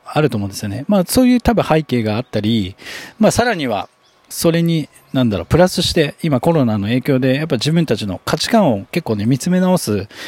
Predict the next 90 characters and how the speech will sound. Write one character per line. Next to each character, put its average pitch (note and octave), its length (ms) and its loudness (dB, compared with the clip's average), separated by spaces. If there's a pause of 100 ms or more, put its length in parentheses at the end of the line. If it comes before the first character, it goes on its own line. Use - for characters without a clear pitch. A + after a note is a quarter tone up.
(320)
機 - 140 -6
会 B2+ 160 4
と G#2+ 100 -6
か - 180 -10
考 - 160 0 (120)
え E3 80 2
さ D#3+ 140 2
せ G3+ 100 -2
ら G#3 120 4
れ G#3+ 120 4
る E3 60 0
こ B2+ 100 -2
と A#2 80 0
っ A2 40 2
て - 100 -4
多 E3 220 6
い D3+ 60 4
と B2 80 -2
思 G2 140 0
う F#2+ 60 -4
の G2 60 -2
で、 A2+ 140 0
ま F3 140 0
あ、 - 20 -2
そ A#3+ 200 2
う A#3+ 60 6
い A#3 40 4
っ A3 40 2
た A#3 120 0
意 A#3 60 6
味 A#3+ 100 6
で G#3+ 100 4
も、 G3+ 220 4
こ D#3 160 2
う D#3 60 4
い D#3 40 4
う D3 40 2
本 D3+ 180 2
が A2+ 140 2
今、 B2 360 2 (300)
人 D3 160 4
気 D3 100 2
な D3 100 2
ん C3+ 40 -10
じ A#2 80 -4
ゃ - 20 -4
な A2+ 60 -6
い A2 60 -6
か - 80 -6
な C#3 100 -2
っ - 20 -8
て - 80 -10
感 A#2+ 160 -2
じ G2+ 120 -8
て G2+ 80 -6
ま F#2+ 120 -4
す。 - 240 -16 (640)
で、 A#3+ 140 4
僕 F#3+ 180 2
も A#3+ 80 6
実 G#3+ 160 2
際 A3+ 160 2
に G#3+ 300 2
や F#3 80 0
っ - 20 -2
ぱ A2+ 140 0 (340)
手 G3 80 0
に D3 100 -4
取 - 120 -8
っ - 40 -20
て - 280 -10
見 D3 100 -4
た A2 180 0
感 C#3 200 0
想 C#3+ 100 -4
と C3+ 120 0
し - 60 -6
て D3 80 0
は、 G#2 280 0
や C#3+ 80 -4
っ - 20 -12
ぱ - 80 -2
こ F3+ 140 0
の G#3 80 6
本 A3+ 160 6
は A#2+ 140 2
ね、 G2 220 -4
単 G#3+ 240 -4
な B2+ 80 -4
る、 G2 220 -8